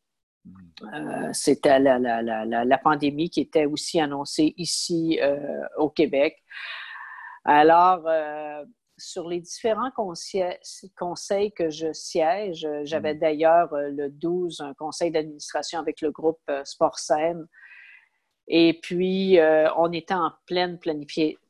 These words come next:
Speaker 2: planification stratégique. Et le matin, quand je suis arrivée, moi, j'ai comme levé un petit drapeau. J'ai dit, « Je pense que notre planification va devoir être révisée parce qu'il y a la pandémie, euh, de la covid,
Speaker 1: Mm.
Speaker 2: euh, qui va nous tomber dessus. » Et puis, les gens,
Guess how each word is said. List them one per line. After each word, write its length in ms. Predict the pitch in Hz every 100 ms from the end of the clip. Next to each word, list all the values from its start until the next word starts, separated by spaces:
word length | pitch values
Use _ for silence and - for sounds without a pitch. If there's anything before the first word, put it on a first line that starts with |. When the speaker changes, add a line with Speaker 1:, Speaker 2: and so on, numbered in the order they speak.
| _
Speaker 2:
planification 640 | - 185 170 - 175 - 185
stratégique. 640 | - 165 165 156 175 180
Et 60 | 156
le 80 |
matin, 260 | 156 151 196
quand 120 | 190
je 80 | 170
suis 80 | 175
arrivée, 420 | 151 147 147 170
moi, 220 | 180 170
j'ai 180 | 165 165
comme 260 | - 175 180
levé 160 | 196
un 120 | 269 233
petit 140 | -
drapeau. 340 | 170 160 180
J'ai 160 | 180 165
dit, « 120 | 170 -
Je 60 | -
pense 280 | 190 190 -
que 340 | 160 151 147
notre 240 | 165 151
planification 840 | - 190 160 - 180 147 - 175 170
va 120 | 160
devoir 460 | 151 147 151 160 156
être 220 | 147 -
révisée 400 | 147 147 156 160
parce 220 | 156 143 -
qu'il 140 | 147
y 100 | 143
a 60 | 139
la 100 | 135
pandémie, 800 | - 151 143 135 135 143 147 131
euh, 80 |
de 140 | 131 143
la 120 | 143
covid, 440 | 151 135 123 147
Speaker 1:
Mm. 120 | 147 139
Speaker 2:
euh, 220 | 139 151
qui 100 | -
va 120 | 143 139
nous 120 | 143
tomber 320 | 160 143 147
dessus. » 340 | - - 208 - - - -
Et 80 | 156
puis, 160 | 175
les 240 | 160 165 170
gens, 180 | 240